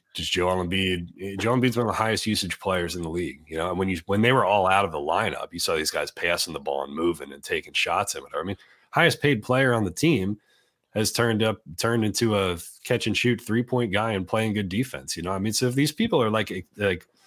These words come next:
these people, if the, if the guys are, like, understanding what their roles are gonna be when they all kinda settle in and they understand who's touching the ball and where it's going and whatnot, they got enough talent to beat anybody.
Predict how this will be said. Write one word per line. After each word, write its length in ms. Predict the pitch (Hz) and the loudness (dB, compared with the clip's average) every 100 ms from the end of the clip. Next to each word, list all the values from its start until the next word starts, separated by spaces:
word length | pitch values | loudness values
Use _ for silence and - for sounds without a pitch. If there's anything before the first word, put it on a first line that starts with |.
| _ _ | _ _
these 180 | - 85 | -8 -6
people, 420 | - 90 - - - | -2 -4 -4 -14 -14
if 120 | 104 | -8
the, 120 | 98 | -6
if 120 | 113 101 | -4 0
the 80 | |
guys 300 | 110 127 143 | 4 4 4
are, 40 | 113 | 2
like, 140 | 101 | 0
understanding 540 | 101 95 - 104 95 87 | 0 0 0 0 2 0
what 120 | 87 | -2
their 100 | 80 | -4
roles 340 | 76 85 90 82 | -2 0 0 -4
are 40 | |
gonna 200 | 78 76 | -6 -8
be 120 | 76 | -6
when 120 | 78 78 | -4 -2
they 80 | |
all 140 | 80 82 | 0 0
kinda 200 | 90 78 | -2 -2
settle 400 | - 90 78 82 | 0 2 0 0
in 120 | 82 | -2
and 80 | 80 | -2
they 40 | |
understand 380 | 80 78 - 82 | -2 -4 -4 -4
who's 160 | 80 - | -4 -4
touching 300 | 87 - 82 | -2 -2 -4
the 60 | |
ball 180 | 71 78 | -4 -2
and 80 | 73 | 0
where 160 | 78 76 | 0 0
it's 140 | - | -2
going 240 | 92 95 | 0 0
and 100 | 69 | -2
whatnot, 320 | 69 69 73 78 | -4 -6 -4 0
they 80 | |
got 140 | 143 92 | 0 2
enough 180 | 82 - | -2 -2
talent 320 | 87 85 80 | -2 -2 -4
to 60 | |
beat 160 | 71 69 | -8 -4
anybody. 500 | 87 139 - - - | 0 0 -2 -12 -20